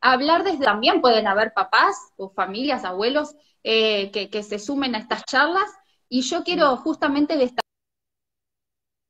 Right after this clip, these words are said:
Speaker 1: destacar eso, que muchas personas te ven a vos en, en las celiferias o en, o en las actividades de, de acelu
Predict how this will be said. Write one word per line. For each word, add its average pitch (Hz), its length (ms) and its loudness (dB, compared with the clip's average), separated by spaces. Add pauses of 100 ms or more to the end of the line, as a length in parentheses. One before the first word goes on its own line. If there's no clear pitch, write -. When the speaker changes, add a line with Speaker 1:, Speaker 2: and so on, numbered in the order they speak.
(300)
Speaker 1:
destacar 247 280 0
eso, 240 320 -2
que 233 100 -4
muchas 320 320 -2
personas 294 600 0
te 240 120 0
ven 247 220 0
a 247 80 2
vos 254 380 2 (280)
en, 220 360 -2
en 208 320 -6
las 208 180 -2
celiferias 226 1000 4
o 208 120 -2
en, 202 200 -6
o 208 120 -8
en 208 80 -6
las 214 180 -6
actividades 226 760 0
de, 190 300 -4
de 208 120 0
acelu 269 560 -2